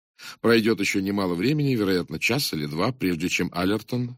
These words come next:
отправится спать. Он всегда поздно ложился. Я спокойно сидел, поджидая его. Внезапный стук в дверь заставил меня вздрогнуть. Однако это был всего лишь Куртис. Пуаро меня звал. Я сразу же пришёл в себя.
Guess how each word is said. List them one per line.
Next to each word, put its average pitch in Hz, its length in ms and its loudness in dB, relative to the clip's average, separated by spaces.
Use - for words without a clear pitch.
отправится 87 640 -2
спать. - 640 -8
Он 139 140 -2
всегда 123 300 0
поздно 71 440 -4
ложился. - 640 -8
Я 95 180 2
спокойно 139 460 0
сидел, 90 340 -2
поджидая 76 460 -4
его. 87 280 -4
Внезапный 110 640 2
стук 80 280 -2
в 85 100 -6
дверь 107 260 2
заставил 92 520 -2
меня 87 240 -2
вздрогнуть. 78 600 -2
Однако 160 360 2
это 143 140 2
был 127 140 2
всего 98 260 0
лишь 101 200 0
Куртис. - 680 -8
Пуаро 113 340 0
меня 71 260 -8
звал. - 340 -14
Я 147 240 2
сразу 104 400 0
же 123 140 -2
пришёл 92 400 -4
в - 100 -4
себя. - 340 -6